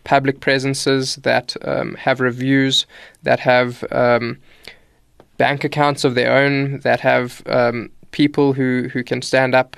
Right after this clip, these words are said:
and say that they, they, they, they successfully managed to get their money out. Um, it's, it's, crypto scams are, are no different from, from, from, from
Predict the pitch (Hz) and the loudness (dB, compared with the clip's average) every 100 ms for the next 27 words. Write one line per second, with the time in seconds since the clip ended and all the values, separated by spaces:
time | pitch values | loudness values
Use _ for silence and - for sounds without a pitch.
0 | - 131 131 - 123 120 120 - 131 123 | -8 -6 -4 0 0 0 -2 -6 -4 -2
1 | 120 117 - - - - - 62 50 - | -2 -4 -10 -6 -6 -6 -4 -4 -4 -8
2 | _ - - - 123 117 - 135 - 131 | _ -20 -20 -8 -6 -6 -8 -6 -2 -2
3 | - 127 120 120 - 123 120 - 120 123 | -2 -2 -2 -4 -6 -8 -6 -6 -6 -6
4 | 117 123 135 - - - - - - - | -4 -2 -2 -4 -14 -20 -20 -20 -8 -2
5 | 123 127 131 127 - - _ _ _ _ | 2 2 0 -4 -12 -20 _ _ _ _
6 | _ 143 - - - _ - _ 143 - | _ -2 -2 -4 -8 _ -20 _ -4 -4
7 | - - 170 180 160 - 147 143 131 - | -8 -4 -2 2 2 2 2 4 4 4
8 | 127 139 143 127 127 131 127 123 120 117 | 4 2 2 0 0 -2 -2 0 0 -2
9 | - - 127 123 117 - - - - 65 | -10 -4 -2 -2 -6 -14 -14 -8 -8 -8
10 | - - - - - - | -14 -20 -16 -10 -8 -10